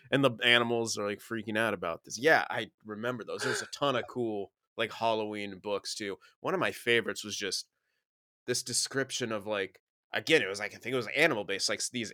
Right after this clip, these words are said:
animals watching this area wondering what the fuck is happening, and it's, like, all these people coming down the street in their different costumes, and I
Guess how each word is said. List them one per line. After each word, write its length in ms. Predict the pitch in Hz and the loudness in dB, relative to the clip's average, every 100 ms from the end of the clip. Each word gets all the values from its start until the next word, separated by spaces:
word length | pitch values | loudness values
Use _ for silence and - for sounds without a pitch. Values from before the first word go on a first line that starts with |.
| - | 0
animals 500 | 123 123 113 107 104 | 2 2 -2 -4 -6
watching 720 | 95 113 113 - 107 98 95 _ _ _ _ _ | 0 0 0 -4 -6 -8 -12 _ _ _ _ _
this 180 | 120 117 | -2 0
area 260 | 117 113 107 | 2 2 2
wondering 300 | 110 110 107 | -2 -4 -4
what 140 | 110 | -8
the 80 | 101 | -8
fuck 280 | - 113 113 | -4 -2 -2
is 120 | 104 | 0
happening, 500 | 117 110 110 95 92 | 2 2 0 -6 -4
and 100 | 101 | -4
it's, 140 | 98 | -4
like, 80 | 107 | -6
all 100 | 233 | -6
these 160 | 101 104 | -6 -6
people 280 | 110 101 | -8 -8
coming 280 | 104 113 107 | -8 -6 -4
down 200 | 101 104 | -4 -6
the 80 | 101 | -4
street 340 | - - 101 | -4 -6 -10
in 140 | - 104 | -10 -8
their 100 | 101 | -8
different 420 | - 117 - - | -6 -8 -8 -12
costumes, 720 | - 110 104 - 104 95 92 | -4 -2 -2 -6 -6 -6 -6
and 80 | |
I 60 | 92 | -6